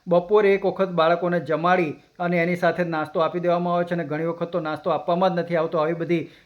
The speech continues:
ગંભીર બેદરકારીઓ સામે આવતા તેઓએ આજે એક પરિપત્ર કર્યો છે અને આ પરિપત્રમાં સ્પષ્ટપણે જણાવ્યું છે કે બપોરે એક ત્રીસ કલાકે મોટી રિસેસમાં જમવાનું,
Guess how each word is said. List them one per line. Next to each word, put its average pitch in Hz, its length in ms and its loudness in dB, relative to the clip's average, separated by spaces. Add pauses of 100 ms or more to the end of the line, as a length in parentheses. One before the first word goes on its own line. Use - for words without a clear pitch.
ગંભીર 180 340 2
બેદરકારીઓ 180 580 2
સામે 170 260 -2
આવતા 170 280 2
તેઓએ 165 300 0
આજે 156 180 0
એક 160 140 -8
પરિપત્ર 170 440 -2
કર્યો 170 260 2
છે 175 120 0
અને 170 440 -4
આ 160 60 0
પરિપત્રમાં 180 600 0
સ્પષ્ટપણે 185 580 -2
જણાવ્યું 165 380 2
છે 185 480 -2
કે 175 480 6
બપોરે 175 480 0
એક 185 120 -2
ત્રીસ 180 180 -2
કલાકે 170 340 0
મોટી 156 280 -4
રિસેસમાં 170 600 -4
જમવાનું, 156 600 -2